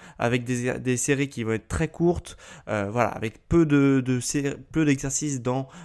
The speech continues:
euh, une séance, voilà, il y a pas mal de choses comme ça. Si tu veux prendre en masse musculaire, bah, des séries qui sont pas trop longues, en essayant vraiment d'amener de la vitesse dans les mouvements. Et si tu veux gagner en cardio, bah, fais du cardio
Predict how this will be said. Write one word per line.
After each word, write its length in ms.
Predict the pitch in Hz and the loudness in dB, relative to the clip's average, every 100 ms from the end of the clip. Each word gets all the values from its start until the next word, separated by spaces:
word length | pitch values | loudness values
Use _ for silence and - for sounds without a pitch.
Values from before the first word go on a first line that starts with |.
| - | -6
euh, 220 | 107 107 | -2 -2
une 200 | 110 127 | -2 -4
séance, 500 | 127 139 143 160 156 | 0 2 4 2 0
voilà, 280 | 113 107 - _ | -2 -2 -4 _
il 40 | - | -10
y 20 | |
a 40 | |
pas 100 | 117 | -4
mal 140 | 123 127 | -2 0
de 80 | 120 | -2
choses 180 | 127 | -4
comme 180 | - 127 | -4 -2
ça. 340 | 131 180 202 _ - - - - - - | 2 2 2 _ -20 -16 -16 -16 -18 -6
Si 120 | 135 | 0
tu 140 | 156 | 4
veux 80 | 147 | 4
prendre 260 | 135 151 143 | 4 0 0
en 40 | |
masse 220 | 143 143 | 0 -2
musculaire, 560 | 143 - 143 143 147 131 | -4 -4 0 4 4 4
bah, 120 | 110 | 0
des 140 | 110 | 0
séries 340 | 113 - 123 131 | -2 0 -2 -2
qui 120 | - | -6
sont 160 | - 107 | -10 -4
pas 200 | - 131 | -2 -2
trop 220 | 98 147 | 2 4
longues, 400 | 147 165 170 135 - - | 4 2 0 -2 -6 -14
en 180 | - 120 | -6 -4
essayant 400 | 120 - 127 131 | -2 -2 0 0
vraiment 280 | 123 123 131 | 0 -2 0
d'amener 280 | 123 120 127 | 0 0 -2
de 100 | 110 | 0
la 120 | 104 | -2
vitesse 500 | 110 131 143 143 131 | -2 4 8 8 8
dans 100 | 117 | 2
les 100 | 107 | 2
mouvements. 540 | 113 123 147 170 196 - _ - | 0 0 2 2 0 -10 _ -6
Et 80 | 135 | 0
si 160 | - - | 0 0
tu 140 | 143 | -2
veux 280 | 135 143 143 | 2 4 6
gagner 360 | 127 120 135 127 | 4 4 2 0
en 120 | 113 | -2
cardio, 680 | - 120 113 127 160 190 202 | 0 0 2 2 4 2 2
bah, 160 | 110 107 | 0 0
fais 240 | - 147 | 2 2
du 180 | 120 110 | 2 -4
cardio 720 | - 120 113 113 131 160 | -2 0 0 0 2 2